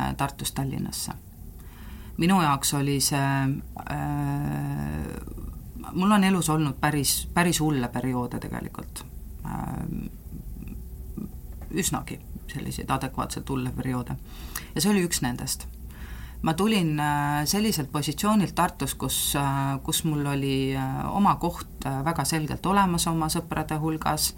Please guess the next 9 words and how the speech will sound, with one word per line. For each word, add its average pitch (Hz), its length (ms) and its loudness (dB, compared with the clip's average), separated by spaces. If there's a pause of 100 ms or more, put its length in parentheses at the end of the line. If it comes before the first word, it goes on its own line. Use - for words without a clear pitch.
(800)
Äh, 143 600 0
ma 151 200 2
olin, 160 380 2
äh, 143 640 -2 (1000)
noh, 160 160 -2
mul 214 160 6
oli 147 160 4
oma 131 200 0
sõnaõigus, 165 840 4